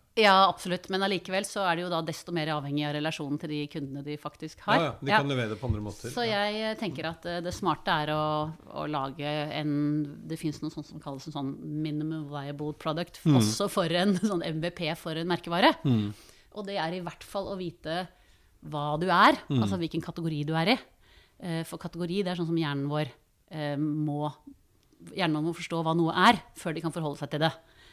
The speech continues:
Speaker 1: Eh, så du må vite hva du er, hvilken kategori er du i. Og så må du vite litt hvilken rolle du spiller i den kategorien. Igjen, vi har forskjellige forventninger til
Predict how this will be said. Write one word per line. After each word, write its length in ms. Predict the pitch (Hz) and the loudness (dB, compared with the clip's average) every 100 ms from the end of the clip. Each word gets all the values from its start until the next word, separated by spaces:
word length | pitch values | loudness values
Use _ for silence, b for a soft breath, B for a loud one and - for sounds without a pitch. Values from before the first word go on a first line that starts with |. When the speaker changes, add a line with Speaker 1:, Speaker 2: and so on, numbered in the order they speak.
| B B B - | B B B -8
Speaker 1:
Eh, 520 | 156 147 147 147 143 | -4 -2 -2 -2 -4
så 140 | 139 170 | -4 0
du 80 | |
må 80 | 175 | 2
vite 220 | 180 170 | 2 0
hva 220 | 165 156 165 | 0 2 4
du 80 | 190 | 8
er, 180 | 233 | 8
hvilken 240 | 208 156 165 | 8 2 -2
kategori 360 | 165 165 165 151 | -4 -4 -2 -2
er 80 | 156 | 2
du 60 | |
i. 140 | 262 359 - b b b b | 2 2 -4 b b b b
Og 80 | 196 | -10
så 60 | 214 | -6
må 100 | 190 | -4
du 80 | 220 | -2
vite 260 | 214 - | -2 -2
litt 120 | 196 196 | -6 -4
hvilken 260 | 180 208 | -4 -2
rolle 260 | 214 190 151 | 0 -2 -2
du 60 | 185 | -6
spiller 360 | - 175 185 208 | -6 -6 -4 -6
i 140 | 185 190 | -6 -4
den 160 | 190 | -4
kategorien. 460 | 190 196 202 220 294 | -4 -6 -4 2 2
Igjen, 140 | 214 | 2
vi 60 | 196 | -4
har 80 | 202 | -6
forskjellige 320 | 214 185 185 | -6 -6 -6
forventninger 600 | 202 170 147 170 185 208 | -4 -2 -2 -4 -4 -6
til 360 | 208 190 196 | -6 -6 -8